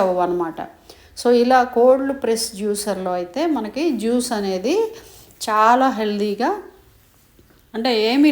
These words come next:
లాస్ అవ్వకుండా, హెల్త్ బెనిఫిట్స్ లాస్ అవ్వకుండా జ్యూస్ అనేది వస్తుంది. So కాబట్టి అందరూ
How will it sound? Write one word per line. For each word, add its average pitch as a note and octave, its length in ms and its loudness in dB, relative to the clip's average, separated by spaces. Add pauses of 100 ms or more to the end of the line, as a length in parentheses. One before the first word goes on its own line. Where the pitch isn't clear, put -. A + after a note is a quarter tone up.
(140)
లాస్ A3 340 4
అవ్వకుండా, B3 400 2 (140)
హెల్త్ C4 280 0 (120)
బెనిఫిట్స్ A#3+ 480 -2 (100)
లాస్ G#3+ 420 2
అవ్వకుండా A3+ 460 0 (120)
జ్యూస్ A3 220 -2 (100)
అనేది G3 360 -4
వస్తుంది. D#3+ 460 -6 (1200)
So A3 100 -4 (260)
కాబట్టి A3+ 380 2
అందరూ A#3 340 2